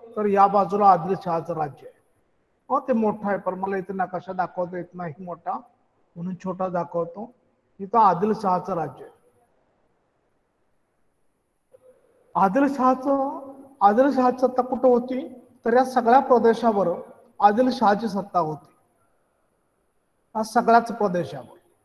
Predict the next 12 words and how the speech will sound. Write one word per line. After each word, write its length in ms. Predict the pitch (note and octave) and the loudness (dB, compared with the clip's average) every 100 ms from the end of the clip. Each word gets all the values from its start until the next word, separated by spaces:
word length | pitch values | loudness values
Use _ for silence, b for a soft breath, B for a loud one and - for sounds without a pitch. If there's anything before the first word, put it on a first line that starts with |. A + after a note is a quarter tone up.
| _ _ _ _ _ _ _ _ _ _ _ _ _ _ _ _ _ _ _ _ _ _ _ _ _ _ _ _ _ _ _ _ - | _ _ _ _ _ _ _ _ _ _ _ _ _ _ _ _ _ _ _ _ _ _ _ _ _ _ _ _ _ _ _ _ -4
परंतु 320 | G#3+ A#3 D#4+ | 0 2 0
त्यापैकी 500 | - A3+ A3+ A#3+ C4 | 0 0 0 -6 -2
ही, 260 | A3+ A3+ B3+ B3 - - - - | -2 0 -2 -6 -14 -18 -20 -20
हा 200 | - A#3+ | 2 2
जो 160 | B3 C4 | 6 4
प्रदेश 540 | A#3+ G#3 G#3 F#3+ G3 | 4 -2 -4 -4 -2
आहे 140 | G3+ G#3 | -2 -4
तो 80 | G#3+ | -4
शिवाजी 360 | - G#3 G#3 | 0 0 0
महाराजांच्या 400 | G#3+ G3+ G3 G3+ | -2 -2 -4 -8
पुणे 260 | G3+ G#3 A3+ | -4 -2 0
जहागिरीचा, 520 | G3 D#3+ F#3 E3+ F3+ | -2 -2 -6 -6 -6